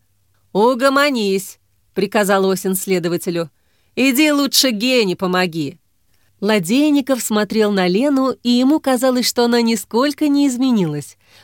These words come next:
Была точно такой же, как и в тот день, когда они прощались в аэропорту, уверенные в том, что скоро увидятся, чтобы потом не расставаться никогда.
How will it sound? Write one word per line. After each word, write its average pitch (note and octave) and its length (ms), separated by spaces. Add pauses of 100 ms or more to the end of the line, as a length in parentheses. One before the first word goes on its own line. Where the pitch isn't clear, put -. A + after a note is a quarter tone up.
Была B3 260
точно D4+ 520
такой C4+ 360
же, A#3 140
как A3 220
и A3+ 40
в - 80
тот F#3+ 240
день, B3+ 340
когда G#3+ 380
они G#3+ 220
прощались G3 640
в F#3 40
аэропорту, F#3+ 800 (220)
уверенные C4 640
в - 60
том, C4+ 220
что A3+ 180
скоро B3+ 340
увидятся, B3 720
чтобы F#3+ 380
потом C4 420
не A#3 120
расставаться F#3+ 760
никогда. F3+ 920